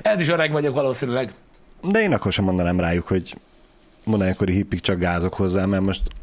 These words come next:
Speaker 2: és arra az emberre mit mondasz, aki meg ott van a Nirvana póló, az se tudja, hogy
Speaker 1: Hogy micsoda?
Speaker 2: hogy mi az?
Speaker 1: Hát az, az a baj, hogy nagyon sok ilyen almák
Speaker 2: Már az
Speaker 1: szubkategória
Speaker 2: még csak
Speaker 1: van.
Speaker 2: azt se tudja, csak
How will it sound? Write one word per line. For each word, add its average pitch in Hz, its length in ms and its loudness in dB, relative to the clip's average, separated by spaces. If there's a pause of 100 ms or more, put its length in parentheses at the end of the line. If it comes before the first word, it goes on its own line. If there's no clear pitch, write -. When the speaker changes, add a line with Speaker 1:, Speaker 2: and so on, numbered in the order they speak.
(100)
Speaker 2:
és 110 220 0
arra 113 220 2
az 110 100 2
emberre 113 300 2
mit 117 180 -2
mondasz, 87 320 0
aki 92 480 0 (140)
meg 87 100 0
ott 95 140 0
van 95 140 -2
a 92 180 -2
Nirvana 92 420 0
póló, 92 300 0
az 90 240 -4
se 90 120 -6
tudja, 87 280 -2
hogy 87 320 -4 (160)
Speaker 1:
Hogy 143 140 -2
micsoda? 139 480 -2
Speaker 2:
hogy 98 220 0
mi 95 60 0
az? 92 80 0 (140)
Speaker 1:
Hát 392 120 0
az, 190 200 0 (160)
az 262 60 0
a 277 60 -2
baj, 190 140 0
hogy 180 80 -2
nagyon 190 220 0
sok - 200 -4
ilyen 120 120 -2
almák 123 340 -2
Speaker 2:
Már - 20 -20 (260)
az 120 60 4
Speaker 1:
szubkategória 131 340 2
Speaker 2:
még 131 100 0
csak 131 100 2
Speaker 1:
van. 123 80 2
Speaker 2:
azt 101 100 0
se - 60 -4
tudja, 95 280 2
csak 107 180 0